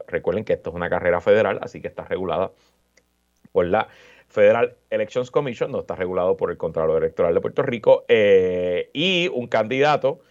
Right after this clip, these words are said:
que levanta dinero tiene que informar esos in-, ingresos, además de que, pues, tiene que cumplir con otros requisitos de ley. Así que el comité exploratorio le permite a ese candidato comenzar el proceso formal de levantar dinero, de darse a conocer, de quizás realizar algunas encuestas,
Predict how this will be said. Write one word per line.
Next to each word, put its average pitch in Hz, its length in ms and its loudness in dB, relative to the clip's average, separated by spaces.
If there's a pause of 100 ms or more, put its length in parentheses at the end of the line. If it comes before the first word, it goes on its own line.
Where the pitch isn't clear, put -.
(440)
que 110 160 -2
levanta 90 400 -2
dinero 123 420 -2
tiene 98 460 -6
que 101 180 -4
informar 82 420 -4
esos 87 320 -4
in-, 107 220 -6
ingresos, 123 500 4
además 85 340 -2
de 95 100 0
que, 117 100 6
pues, 90 140 -2
tiene 82 180 -6
que 82 80 -4
cumplir 87 260 -12
con - 160 -4
otros 87 220 0
requisitos 95 400 -6
de 120 120 4
ley. 143 240 4 (240)
Así 143 220 -6
que 151 80 2
el - 80 0
comité 110 300 -6
exploratorio 156 560 0
le 127 160 2
permite 110 380 -4
a - 20 -8
ese 143 140 -8
candidato 147 580 -6
comenzar 95 420 -8
el 95 120 -10
proceso 117 500 -2 (160)
formal 117 480 0
de 107 80 0
levantar 90 380 -4
dinero, 110 480 0
de 143 80 2
darse 87 240 0
a 85 40 -4
conocer, 104 800 2
de 85 100 0
quizás 80 460 -8
realizar 80 320 -6
algunas 87 260 -4
encuestas, 127 460 0